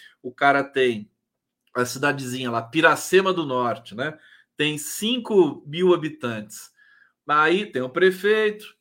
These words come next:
tal, né? Lá, quantos? Oito vereadores, tá? Aí tem lá, o cara faz um jornalzinho na cidade, um jornalzinho. E imprime o jornalzinho lá, duras penas, né? É,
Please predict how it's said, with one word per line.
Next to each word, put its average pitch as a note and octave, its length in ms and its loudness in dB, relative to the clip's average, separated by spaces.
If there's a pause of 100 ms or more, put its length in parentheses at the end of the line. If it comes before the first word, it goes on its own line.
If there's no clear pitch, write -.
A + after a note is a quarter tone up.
tal, F3+ 580 2
né? F3 380 -2
Lá, D3 580 -2 (240)
quantos? D3 540 -8
Oito D3 280 -4
vereadores, D3+ 920 0
tá? F3+ 220 -8 (460)
Aí G3 300 2
tem A#3 180 2
lá, A3 200 6
o A#3 120 0
cara A3+ 240 4
faz A3 280 2
um G#3+ 80 -6
jornalzinho G#3 720 -4
na G#3 100 -6
cidade, F#3+ 640 -2 (400)
um D3+ 120 -16
jornalzinho. E3 680 -4 (880)
E A#3 640 -10 (240)
imprime A#3 460 -4
o - 20 -4
jornalzinho A3 580 -2
lá, G3+ 120 4
duras F#3+ 360 -2
penas, F#3+ 520 -6
né? G3+ 260 -10 (560)
É, D3+ 280 -4